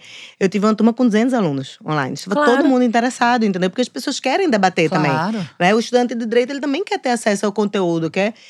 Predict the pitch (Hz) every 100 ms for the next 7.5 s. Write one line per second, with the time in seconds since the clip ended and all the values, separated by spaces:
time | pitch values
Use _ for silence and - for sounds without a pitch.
0 | - - - 247 311 311 311 339 320 269
1 | 277 302 277 285 294 - 285 302 - -
2 | 156 165 214 214 226 233 262 226 233 208
3 | 160 151 - 170 180 180 180 _ - 180
4 | 214 254 294 247 196 175 175 160 156 175
5 | 214 220 226 226 226 226 208 190 185 208
6 | - 220 220 202 247 - 277 254 262 285
7 | 320 381 233 220 170